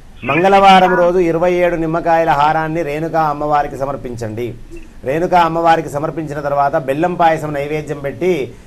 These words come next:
ఆ, ఆ గర్భదోషాన్ని తొలగించమని వేడుకోండి. రావలసిన బకాయిలు అత్తగారింటి నుంచి, మీరు అత్తగారింటి నుంచి డబ్బుల కోసం చూస్తున్నారు కాబట్టి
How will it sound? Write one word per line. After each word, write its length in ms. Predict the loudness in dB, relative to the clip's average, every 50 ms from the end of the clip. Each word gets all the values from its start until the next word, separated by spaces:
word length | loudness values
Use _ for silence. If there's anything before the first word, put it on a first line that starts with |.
| -20 -20 -20 -14 -8 -4 -2
ఆ, 380 | 0 0 2 2 0 0 -2 -2
ఆ 60 | -4
గర్భదోషాన్ని 720 | -4 -2 -2 -2 -2 0 0 0 0 2 2 0 0 -2 -4
తొలగించమని 560 | -4 -4 -4 -4 -4 -4 -4 -4 -4 -4 -4
వేడుకోండి. 460 | -4 -4 -4 -2 -4 -4 -2 0 2
రావలసిన 480 | 4 4 4 4 4 2 0 -2 -2 0
బకాయిలు 600 | 0 -2 0 4 4 4 4 4 0 -2 -6 -6
అత్తగారింటి 580 | -8 -6 -6 -4 -2 0 0 0 0 -2 -6 -8
నుంచి, 340 | -8 -10 -10 -12 -12 -14 -14 -16 -16 -12
మీరు 180 | -10 -8 -8
అత్తగారింటి 540 | -8 -8 -8 -6 -4 -4 -2 -2 -4 -6 -8
నుంచి 140 | -8 -10 -10
డబ్బుల 280 | -8 -8 -8 -6 -8
కోసం 380 | -8 -6 -6 -8 -8 -10 -12 -14 -14
చూస్తున్నారు 380 | -16 -16 -14 -10 -8 -8 -6 -4
కాబట్టి 480 | -4 -4 -4 -6 -6 -6 -8 -8 -8